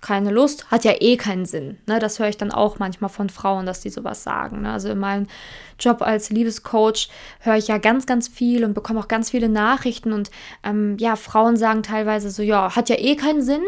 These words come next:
ich gehe nicht daten.“ Ja, aber wenn du nicht daten gehst, dann kann ja auch nichts passieren, ne? Also wer soll dir dann irgendwo mal begegnen, wenn du noch nicht mal bereit bist, den Schritt zu gehen und zu sagen, „Ja, okay, ich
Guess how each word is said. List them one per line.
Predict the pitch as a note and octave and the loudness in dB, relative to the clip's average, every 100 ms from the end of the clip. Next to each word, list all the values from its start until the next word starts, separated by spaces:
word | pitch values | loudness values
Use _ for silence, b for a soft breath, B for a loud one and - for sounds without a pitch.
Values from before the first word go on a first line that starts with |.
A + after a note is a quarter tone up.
| A4+ _ - | -4 _ -18
ich | - | -4
gehe | A#3+ B3 | 0 0
nicht | D4 D4 | 0 2
daten.“ | C#4+ D4+ D4+ F4+ G4+ B B B B B | 4 2 0 -4 -4 B B B B B
Ja, | B3 A3+ | 4 6
aber | A3+ A3+ | 6 4
wenn | |
du | B3 | 2
nicht | A#3+ A#3+ | 2 2
daten | A#3+ A#3+ A#3 | 2 4 4
gehst, | A#3+ A#3+ | 4 2
dann | |
kann | A3+ A#3+ | 2 4
ja | A3+ | 4
auch | |
nichts | A3 - | 2 -2
passieren, | F#3 - A3+ - D3 _ - | -6 -2 -2 -2 -6 _ -4
ne? | A3 | -2
Also | - G#3+ G#3+ | 0 0 0
wer | G3+ G3 A3 A3+ A#3 | -2 2 4 6 4
soll | A#3 A#3 | 4 4
dir | A#3 | 4
dann | A3 A3 | 4 2
irgendwo | A#3+ B3 A#3 A#3+ A#3 | 4 4 4 2 4
mal | A3+ | 2
begegnen, | A3 G#3+ B3+ D4+ A3 G3 B3+ D#4 B B | 2 0 0 0 -2 -2 -2 -4 B B
wenn | A3 A#3 | 2 4
du | |
noch | A#3 | 6
nicht | A3+ G#3+ | 4 2
mal | A#3 - | -2 -2
bereit | G#3+ G#3 G#3 B3 - | -4 0 2 2 0
bist, | A#3+ A#3 - B B G#3 | -2 -2 -6 B B -4
den | G#3+ | -2
Schritt | - B3 B3 | 0 -2 0
zu | A#3+ | 0
gehen | G#3+ A#3 | 2 4
und | A3+ | 2
zu | G#3+ | -2
sagen, | G#3 G#3+ G#3 | 0 0 2
„Ja, | G#3+ G3+ | 2 0
okay, | G3+ - A#3+ A3+ B3+ | -2 0 2 2 0
ich | - - | -4 -10